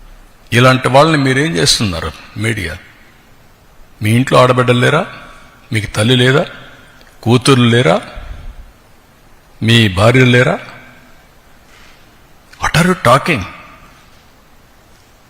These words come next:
మనకు బ్లడ్ బాయిలింగ్ కాలేదా? ఇలాంటి వాళ్ళు నిన్న దాన్ని డైవర్ట్ చేయడానికి పోయి గొడవ చేస్తారా మీరు?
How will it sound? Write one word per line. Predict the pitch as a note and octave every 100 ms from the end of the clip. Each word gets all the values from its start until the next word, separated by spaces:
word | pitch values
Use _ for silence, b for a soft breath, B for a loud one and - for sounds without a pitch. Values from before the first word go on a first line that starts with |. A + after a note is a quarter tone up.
| -
మనకు | G2+
బ్లడ్ | F2 F#2 B2 A2+
బాయిలింగ్ | A#2 C3+ C#3+ B2
కాలేదా? | C#3 B2+ D#3 - - - - - - _ _ _ _ _ _ _ _ _ _ _ _ _ _ _ _ _ -
ఇలాంటి | A2 A#2 A2 G#2+
వాళ్ళు | G#2+ D3 F3
నిన్న | C#3 C3 D3+
దాన్ని | B2+ B2 A#2
డైవర్ట్ | F#2 G2 C3 C#3+ D3+ -
చేయడానికి | D3+ C#3+ C#3 C3+
పోయి | C3 D3 F3
గొడవ | A2 G#2 B2
చేస్తారా | G#2 G2 - G2+ F2+
మీరు? | F2+ F2 E2 D#2+ E2